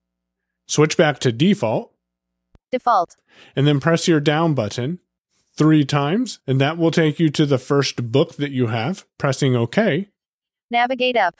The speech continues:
Speaker 1: will present you with a screen asking you where you want to save the file.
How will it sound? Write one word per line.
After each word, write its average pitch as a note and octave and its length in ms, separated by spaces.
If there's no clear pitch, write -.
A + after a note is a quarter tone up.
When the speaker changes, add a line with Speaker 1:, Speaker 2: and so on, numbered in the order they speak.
Speaker 1:
will C3 120
present D3 440
you D#3+ 80
with C#3 160
a B2+ 80
screen G3 480
asking D3 440
you C#3+ 100
where C#3 140
you C#3+ 100
want C#3 140
to C3 80
save C3 300
the D#3+ 80
file. B2+ 460